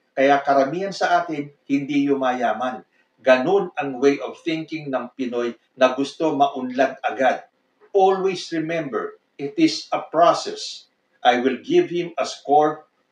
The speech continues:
of seven to eight out of ten. Huwag tayo magbulag-bulagan.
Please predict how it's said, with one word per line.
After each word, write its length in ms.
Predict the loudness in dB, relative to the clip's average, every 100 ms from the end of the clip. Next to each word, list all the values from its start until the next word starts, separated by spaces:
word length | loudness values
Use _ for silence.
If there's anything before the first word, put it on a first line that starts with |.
| _
of 240 | -4 -4 -4
seven 560 | -2 0 0 -4 -6
to 160 | -6 -6 -2
eight 320 | -2 -4 _ 0
out 240 | 2 0
of 240 | -8 -10 -12
ten. 400 | -6 -4 -4 -8 _ _ _ _
Huwag 400 | 2 4 4 2
tayo 320 | 2 2 2 2
magbulag-bulagan. 1400 | 0 -4 -2 2 4 2 0 0 2 0 0 -2 -2 -14